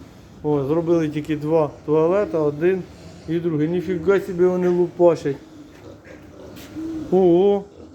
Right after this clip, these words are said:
насипав, вже втулили. Так що треба принести і насипати ще відеречко. Ну, їдять це дуже добре. Так що зараз везу Надюшку в школу, повернуся додому. Анатолійович досмали під черевинку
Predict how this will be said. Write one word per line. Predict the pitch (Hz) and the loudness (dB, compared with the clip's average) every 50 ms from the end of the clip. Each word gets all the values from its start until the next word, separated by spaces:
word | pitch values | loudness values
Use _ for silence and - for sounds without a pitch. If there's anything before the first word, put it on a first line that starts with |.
| - - 156 160 | -18 -18 -12 -8
насипав, | 160 170 170 170 - 208 208 202 185 170 165 | -6 -6 -6 -4 -4 -6 -6 -4 -6 -6 -4
вже | 160 165 180 | 0 0 0
втулили. | 170 160 165 185 180 175 165 156 147 135 135 | -2 0 0 2 4 4 6 4 4 4 0
Так | 135 - 151 143 | 0 -2 -4 -4
що | - - 165 | -2 -4 -4
треба | 165 170 165 156 156 | -2 0 0 0 0
принести | 151 156 156 165 170 180 190 175 151 - 156 143 147 160 | -2 0 -2 -2 0 0 -2 -2 -2 -2 -2 0 0 0
і | 160 151 - - - - - - - | 0 -2 -4 -14 -20 -20 -20 -12 -4
насипати | 151 151 160 156 - 170 165 156 156 147 143 156 147 | -2 -2 -2 0 -2 -4 -2 0 -2 0 0 0 -2
ще | - - 160 147 | 2 2 2 2
відеречко. | 139 139 135 135 139 131 127 127 117 - - 160 170 | 2 0 0 2 0 2 0 -2 -6 -8 -10 -6 -2
Ну, | 226 240 | 0 0
їдять | 202 170 175 185 170 185 190 175 - | 2 2 0 2 4 2 2 2 0
це | - 165 | -4 -12
дуже | 165 160 170 170 156 160 165 | -8 -4 -4 -4 -4 -4 -4
добре. | 160 160 160 151 135 123 113 110 107 110 - - - - - - 98 - - | 0 2 0 0 0 -2 -8 -10 -12 -14 -12 -14 -12 -12 -12 -14 -14 -14 -6
Так | - 180 185 170 | -2 -2 -2 -2
що | - - 196 180 160 - - - - - - - | 0 0 0 0 0 -2 -10 -14 -14 -14 -12 -2
зараз | - 214 208 185 156 | 2 2 2 2 0
везу | 175 196 185 170 190 202 | -2 -4 -2 -2 -2 -2
Надюшку | 190 190 180 175 190 180 175 - - 185 | -2 -2 -2 -2 -4 -4 -6 -6 -8 -8
в | 175 | -8
школу, | 175 - - 277 285 285 285 277 262 240 226 214 - - - - - - - - - - - - - - - - | -8 -4 -2 0 2 2 4 2 2 0 -2 -8 -14 -18 -20 -20 -20 -20 -20 -20 -20 -20 -20 -20 -20 -20 -12 -4
повернуся | - 165 170 180 175 180 190 190 175 175 185 175 | -2 2 4 4 4 2 2 -2 -2 0 0 0
додому. | 165 175 180 180 220 247 254 247 233 220 208 190 175 - - - - - - - - - - - - - - - | 2 2 0 2 2 2 2 2 2 0 -2 -2 -6 -12 -20 -20 -20 -20 -20 -20 -20 -20 -20 -20 -20 -20 -16 -8
Анатолійович | 165 160 160 170 170 170 185 180 180 170 165 156 147 147 | -4 -2 0 0 0 2 2 2 4 4 2 2 -2 -4
досмали | 135 147 165 156 - 185 175 170 165 160 | -4 -4 -4 -2 -2 0 0 2 2 2
під | 151 156 151 - | 0 -2 -10 -4
черевинку | - 196 196 202 233 240 233 220 214 202 185 - 196 185 180 170 | -2 0 2 4 4 4 2 0 0 -2 -6 -4 -2 -2 -2 -2